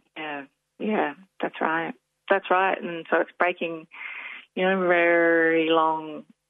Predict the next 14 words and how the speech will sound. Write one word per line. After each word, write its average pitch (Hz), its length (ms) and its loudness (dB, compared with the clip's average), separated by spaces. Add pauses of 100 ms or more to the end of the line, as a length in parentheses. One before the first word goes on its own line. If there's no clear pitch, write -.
(140)
yeah, 151 380 -2 (320)
tradition 156 400 0
and 156 120 -4
culture, 156 380 -2
isn't 165 220 -2
it, 156 200 -6
for 147 80 -2
us 147 80 -4 (100)
to - 120 -4 (120)
do 156 180 0
things 156 240 -2
differently? 151 520 -2 (120)
And 160 300 -8 (1500)
not 196 220 0